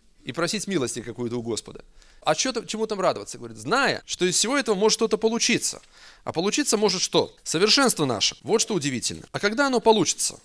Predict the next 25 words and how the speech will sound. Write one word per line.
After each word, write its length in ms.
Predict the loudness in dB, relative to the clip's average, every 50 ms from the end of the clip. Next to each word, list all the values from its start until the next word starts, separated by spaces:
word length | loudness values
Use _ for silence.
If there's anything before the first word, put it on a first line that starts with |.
| _
Тогда, 300 | -4 -2 0 2 2 2
когда 240 | 2 0 0 0 2
Господь 540 | 2 2 0 0 0 0 0 0 0 -2 -6 -8 _ _ -20 _
во 120 | -2 0 2
всем 300 | 4 2 2 2 0 0
этом 220 | 0 0 0 0
деле 260 | -2 0 0 0 0 0
будет 300 | -2 -2 -2 -4 -4 -4
присутствовать. 640 | -2 -2 0 0 0 -2 -4 -6 -8 -10 -8 -8
Потому 340 | -6 -2 -2 0 0 0 -2
что 240 | -2 0 0 -2 -2
по-другому 560 | -4 -8 -8 -8 -6 -4 -4 -4 -4 -4 -8
никак 400 | -8 -4 -4 -4 -4 -4 -8 -18 -20 _ -20
и 60 | -16
по-другому 420 | -14 -10 -10 -8 -6 -4 -4 -4 -6
нельзя. 380 | -8 -8 -8 -8 -10 -10 -12 -12 -20 _ _
И 80 | -6
по-другому 420 | -6 -4 -4 -2 -4 -2 -4 -4 -4
нет 160 | -4 -4 -6
спасения. 520 | -6 -6 -4 -4 -4 -6 -6 -10 -14 -18 -20 _ -20 _ _ _ _ _ _ _ _ _ _ -4
И 500 | -2 -2 0 2 2 2 2 2 2 0 -2 -6 -12 -14 -16 -20 -20 _
Дух 440 | -16 -6 -2 0 0 0 0 -4 -12 -20 _ _ _ _ _ _ _ _ _ _
нам 320 | 0 2 2 2 2 -4 -12 -20 -20 _ _ _ _ _ _ _ _ _ _ _ _ _ _ _ _ _ _ _ _ _ _
говорит 340 | -8 -6 -4 -4 -4 -6 -4
громко. 400 | -2 0 0 0 -2 -6 -14 -18